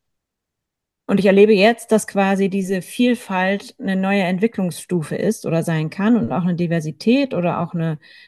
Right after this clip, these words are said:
eine, eine Erkenntnis, dass ich sage, ich habe einen Nutzen von diversen Teams, ich habe einen Nutzen von vielen, ähm, Gesichtspunkten, die mir unterschiedlichste Menschen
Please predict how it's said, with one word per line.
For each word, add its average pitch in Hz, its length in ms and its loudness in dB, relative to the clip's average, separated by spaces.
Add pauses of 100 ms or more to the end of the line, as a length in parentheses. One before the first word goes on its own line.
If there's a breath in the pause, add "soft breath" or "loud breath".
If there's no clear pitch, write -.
(140)
eine, 160 420 -2
eine 190 160 0
Erkenntnis, 226 640 0
dass 175 140 -4
ich 165 140 -8
sage, 175 280 -2
ich - 160 -8
habe 180 120 -6 (540)
einen 175 220 -2
Nutzen 226 320 0
von 196 200 -2
diversen 175 420 0
Teams, 269 340 2
ich 180 180 -4
habe 160 160 -2
einen 170 160 2
Nutzen 196 320 0
von 180 240 -4
vielen, 233 680 2
ähm, 185 500 -4 (200)
Gesichtspunkten, 208 1000 0
die 196 140 0
mir 190 440 2
unterschiedlichste 214 640 2
Menschen 180 600 -2